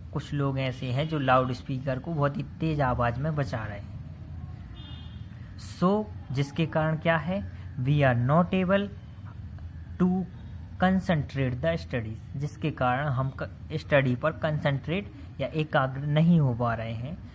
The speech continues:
या एकाग्र होने में अक्षम हैं, मतलब ध्यानपूर्वक हम पढ़ नहीं पा रहे हैं।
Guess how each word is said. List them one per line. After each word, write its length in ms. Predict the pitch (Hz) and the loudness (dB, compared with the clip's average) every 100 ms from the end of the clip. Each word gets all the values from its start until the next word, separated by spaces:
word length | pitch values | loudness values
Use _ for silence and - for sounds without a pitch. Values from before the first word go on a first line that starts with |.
| - 143 | -12 -8
या 100 | 135 | -4
एकाग्र 440 | 147 139 143 127 | -2 0 -2 0
होने 260 | 123 127 131 | 0 2 2
में 180 | 165 185 | 0 0
अक्षम 400 | 175 - 147 110 | -4 0 -2 -2
हैं, 320 | - - - - - - - 170 | -4 -14 -14 -14 -14 -14 -10 -6
मतलब 220 | 180 185 | -2 -2
ध्यानपूर्वक 760 | 135 123 156 160 156 147 139 135 | 0 2 4 2 2 2 2 4
हम 120 | 175 | 2
पढ़ 180 | 180 170 | 4 4
नहीं 240 | 143 123 | 4 2
पा 160 | 107 101 | 0 -2
रहे 120 | |
हैं। 80 | 104 | -6